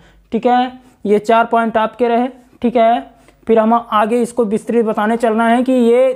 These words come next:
त्रिविमीय चित्र ऐसा क्यों है। ठीक है, हम आपको चित्र के माध्यम से समझाएंगे। ठीक है, चलिए दोस्तों, हम लोग देखते हैं कि पासा, तो पासा बनाने का थोड़ा सा तरीका भी देखिएगा आप।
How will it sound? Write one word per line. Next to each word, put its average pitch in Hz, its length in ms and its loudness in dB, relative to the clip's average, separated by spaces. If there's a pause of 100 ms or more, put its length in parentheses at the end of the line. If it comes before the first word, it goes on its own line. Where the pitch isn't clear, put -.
(120)
त्रिविमीय 226 640 0
चित्र 240 320 -6 (120)
ऐसा 202 300 0
क्यों 233 400 -2
है। 135 200 -6 (580)
ठीक 254 140 2
है, 226 320 2 (680)
हम 214 160 2
आपको 220 260 0
चित्र 233 280 -6
के 233 80 -2
माध्यम 214 360 0
से 220 140 -6
समझाएंगे। 202 640 -4 (560)
ठीक 226 120 -2
है, 240 280 0 (720)
चलिए 226 180 -2
दोस्तों, 180 380 -4
हम 196 180 0
लोग 226 160 0
देखते 202 280 -2
हैं 214 120 2
कि 233 100 0
पासा, 165 420 -2 (480)
तो 185 60 -6
पासा 247 600 0 (440)
बनाने 202 500 0
का 233 120 0 (380)
थोड़ा 208 160 2
सा 220 280 0 (160)
तरीका 202 320 -2
भी 220 120 -4
देखिएगा 202 500 -2
आप। 156 340 -4